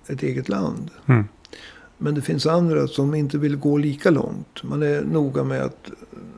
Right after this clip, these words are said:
Speaker 1: det kurdiska språket ska få finnas och pratas
Speaker 2: Mm.
Speaker 1: och, och, eh, få någon form av erkännande. Alltså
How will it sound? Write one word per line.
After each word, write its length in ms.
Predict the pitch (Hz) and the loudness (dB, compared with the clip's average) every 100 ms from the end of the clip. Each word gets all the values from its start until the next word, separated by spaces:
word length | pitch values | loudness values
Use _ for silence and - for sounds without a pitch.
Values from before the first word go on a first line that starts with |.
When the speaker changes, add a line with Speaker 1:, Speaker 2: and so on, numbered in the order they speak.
| 92 | -6
Speaker 1:
det 200 | 147 143 - - - - - - - | -2 0 -2 -8 -16 -20 -20 -20 -6
kurdiska 560 | 147 147 139 131 143 | 0 0 0 -4 -6
språket 460 | - 156 143 139 69 | -2 2 2 0 -6
ska 300 | - 73 - - - - - - - - _ - | -2 -2 -2 -6 -16 -20 -20 -20 -20 -20 _ -16
få 380 | 143 147 139 139 139 - - - | -4 2 2 2 -2 -16 -20 -10
finnas 640 | - 156 139 151 - - | 2 4 4 0 -2 -4
och 220 | 55 131 | -6 -4
pratas 640 | 139 139 131 - 67 - - 147 143 | 0 0 0 -4 -4 -8 -14 -4 2
Speaker 2:
Mm. 180 | 110 95 - | 2 2 -4
Speaker 1:
och, 540 | 151 143 - 147 139 | 0 0 2 2 2
och, 100 | 135 | 2
eh, 160 | - - - - 135 - - - | -4 -8 -10 -16 -18 -20 -20 -18
få 220 | - 156 | -2 2
någon 180 | 151 139 | 2 2
form 300 | - 147 139 | 2 2 2
av 200 | 135 127 - - - - - | -2 -4 -8 -20 -20 -20 -2
erkännande. 880 | 165 147 139 147 139 139 139 139 123 - - - _ _ _ - - - - - - - | 4 6 6 2 2 2 0 0 -2 -6 -20 -20 _ _ _ -20 -20 -20 -20 -20 -20 -2
Alltså 440 | 147 131 147 143 | 0 2 0 0